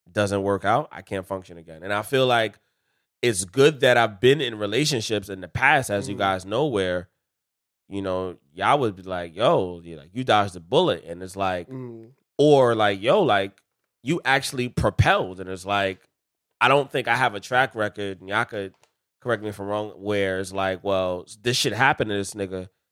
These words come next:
Speaker 1: He actually looked, he slowed down. Like, he started to really change. He stopped doing what he loved." It's like, nah, the nigga actually was going after his shit a little bit harder. Like,
Speaker 2: Mm-hmm.
Speaker 1: all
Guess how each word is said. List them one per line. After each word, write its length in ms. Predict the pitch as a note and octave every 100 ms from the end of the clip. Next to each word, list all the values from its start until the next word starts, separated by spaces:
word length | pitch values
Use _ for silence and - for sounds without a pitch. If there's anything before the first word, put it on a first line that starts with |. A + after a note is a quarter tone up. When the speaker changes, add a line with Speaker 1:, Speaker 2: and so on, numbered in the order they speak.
| _ -
Speaker 1:
He 100 | F#2
actually 300 | D3 D3 C#3
looked, 200 | B2+ -
he 100 | C3
slowed 420 | - A#2+ A2+ E2+
down. 320 | G2+ A#2 G#2
Like, 140 | F#2 F#2
he 100 | A2
started 320 | A#2 G#2 G2+
to 80 | G2
really 160 | F#2 F2
change. 340 | G#2 G#2 G2
He 60 | G#2+
stopped 260 | B2 G2+
doing 180 | G#2 G#2
what 100 | F#2+
he 60 | F2
loved." 420 | F#2 G#2 F2+ E2
It's 100 | F#2
like, 220 | F#2+ F#2 - _ _ _ _
nah, 140 | - C3
the 80 | C#3
nigga 160 | B3
actually 340 | F3 A3 A#3 F3+
was 160 | D#3+
going 260 | C#3 E3+ C#3+
after 220 | G3 -
his 160 | D#3+ C#3+
shit 180 | D3+ B2
a 20 |
little 200 | B2 B2+
bit 220 | G#2+ A#2+
harder. 320 | G#2+ F#3 G4+ B2+
Like, 160 | G#2+ C3
Speaker 2:
Mm-hmm. 80 |
Speaker 1:
all 40 | D4+